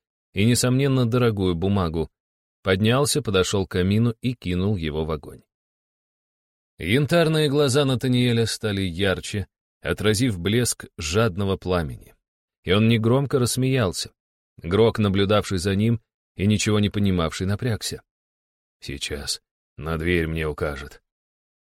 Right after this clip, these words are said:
«Значит, придется работать вместе», вздохнул Натаниэль.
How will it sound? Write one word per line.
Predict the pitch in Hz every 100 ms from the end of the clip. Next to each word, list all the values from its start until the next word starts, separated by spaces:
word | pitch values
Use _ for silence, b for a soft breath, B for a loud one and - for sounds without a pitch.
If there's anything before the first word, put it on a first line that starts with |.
| _ _ _ _ _
«Значит, | 117 156 156 165 - 190
придется | - 143 120 123 123 - 123
работать | 120 117 110 104
вместе», | 104 104 87 - - 64 60 - _ _ _ -
вздохнул | 85 104 95 107 98
Натаниэль. | 92 92 87 85 78